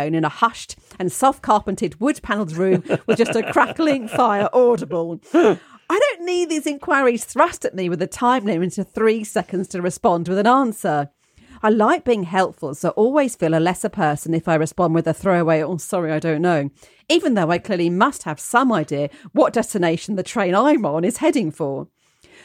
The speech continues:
I listen to podcasts regularly on the tube, so often have earphones in, but this doesn't seem to deter travellers seeking urgent information from me. Any advice on how to never find myself in this situation again would be wonderful.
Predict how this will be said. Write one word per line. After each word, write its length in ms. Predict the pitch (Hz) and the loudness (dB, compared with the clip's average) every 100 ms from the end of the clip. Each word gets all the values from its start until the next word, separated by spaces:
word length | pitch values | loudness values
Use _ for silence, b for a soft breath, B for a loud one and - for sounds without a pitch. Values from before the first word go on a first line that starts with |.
| b | b
I 60 | 220 | 0
listen 240 | 277 508 480 | 0 0 -2
to 80 | |
podcasts 640 | 440 190 180 - 175 160 - | 0 0 0 0 0 0 0
regularly 520 | 175 202 180 175 170 | 0 0 0 0 0
on 200 | 196 240 | 2 2
the 100 | 220 | 2
tube, 320 | - 127 113 | -2 -8 -6
so 180 | - 160 | -2 2
often 220 | 214 294 | 2 0
have 200 | 247 220 - | -2 -4 -2
earphones 680 | 202 202 - 131 117 127 - | 2 2 0 -4 -4 -8 -2
in, 260 | 175 135 147 | 0 0 0
but 220 | - - | -2 0
this 200 | 311 - | -2 -2
doesn't 280 | 220 233 - | -4 -4 -4
seem 240 | 165 156 | -4 -4
to 100 | 170 | -4
deter 340 | 196 - 127 | -6 -4 -6
travellers 480 | 143 185 156 165 151 | -2 0 0 2 -2
seeking 360 | - 160 165 - | -2 -4 -2 0
urgent 440 | 170 160 170 170 - b | 2 2 2 -2 -4 b
information 680 | 165 156 170 165 156 135 135 | -4 -2 2 2 2 -2 -8
from 180 | 135 | -4
me. 220 | 135 139 143 b b b b 277 | -4 -4 -6 b b b b 2
Any 220 | 311 349 | 4 4
advice 400 | 240 165 165 - | 4 4 4 2
on 100 | 190 | -2
how 240 | 160 170 | 2 0
to 140 | 160 165 | 2 2
never 280 | 175 220 | 4 4
find 280 | - 170 160 | 2 2 2
myself 320 | 160 - 160 | 0 0 -4
in 80 | 160 | -2
this 100 | 156 | -4
situation 560 | - - 156 151 147 156 | -4 -4 0 0 0 0
again 380 | 151 135 139 135 b b b | 0 -2 -4 -6 b b b
would 100 | 160 | -8
be 220 | 156 151 - | -4 -6 -8
wonderful. 680 | - 127 135 - 139 - | -12 -10 -10 -14 -14 -14